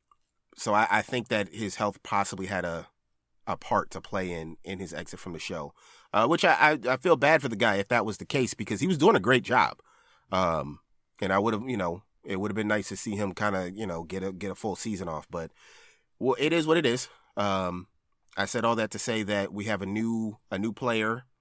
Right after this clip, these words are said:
and, uh, he's just in time for Shark Tank, little young hothead Shark Tank, uh, where they pretty much come up with this plan. D-Mac and other boy, I, I don't ever know what his name is.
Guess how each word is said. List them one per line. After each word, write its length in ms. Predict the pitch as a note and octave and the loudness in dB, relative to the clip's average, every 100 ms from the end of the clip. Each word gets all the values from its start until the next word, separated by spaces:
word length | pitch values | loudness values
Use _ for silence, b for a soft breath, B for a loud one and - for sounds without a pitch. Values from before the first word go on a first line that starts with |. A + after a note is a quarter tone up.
| _ b b b b - | _ b b b b -2
and, 340 | G2+ G2 G2 | 0 0 0
uh, 200 | G2 G2 | 0 -2
he's 280 | F#2+ C3+ A#2 | -4 -6 -6
just 260 | F2 A#2+ - | -2 -2 -2
in 80 | G#2+ | -2
time 280 | A#2 G#2+ | 2 2
for 100 | - | 0
Shark 320 | - D3+ C3+ - | -2 2 2 0
Tank, 340 | F#2+ G#2+ - _ _ _ _ _ _ _ _ - | -6 -6 -10 _ _ _ _ _ _ _ _ -6
little 220 | G2+ A2 | -2 0
young 240 | A2 A2+ | 2 2
hothead 460 | G#2 A#2+ G2+ B2+ A#2+ | 4 2 2 0 -4
Shark 320 | - G#2 F2 | -2 -2 -2
Tank, 340 | G#2 F2 A2+ _ b b b b b b | -8 -8 -10 _ b b b b b b
uh, 320 | G2 F#2+ F2+ | 0 2 0
where 300 | F2+ G2+ F#2+ | 0 -2 -2
they 200 | F#2 D#3+ | 0 0
pretty 240 | D#3+ G3 D#3+ | 2 2 4
much 220 | D3+ - | 4 4
come 180 | D#3 C#3 | 2 4
up 120 | C3 | 4
with 160 | B2+ | 0
this 180 | - A#2 | 2 -2
plan. 320 | - B2 G#2+ | 0 0 0
D-Mac 480 | F#2+ B2+ C3 B2+ B2 | 2 2 6 4 2
and 600 | - A2 G2+ G2 F#2+ F2+ - _ | -4 0 0 0 -2 -6 -12 _
other 220 | A#2+ A2 F2+ | 0 2 0
boy, 240 | F2 E2+ | -2 0
I, 240 | F#2+ G2 F#2 | 4 4 4
I 140 | F#2 | 0
don't 140 | F#2 | 0
ever 120 | E2+ D#2+ | -4 -6
know 240 | D#2+ D#2+ | -8 -8
what 120 | D2+ E2+ | -10 -10
his 160 | D#2 | -10
name 220 | D#2+ D2 | -10 -12
is. 180 | C#2+ C#2 | -14 -16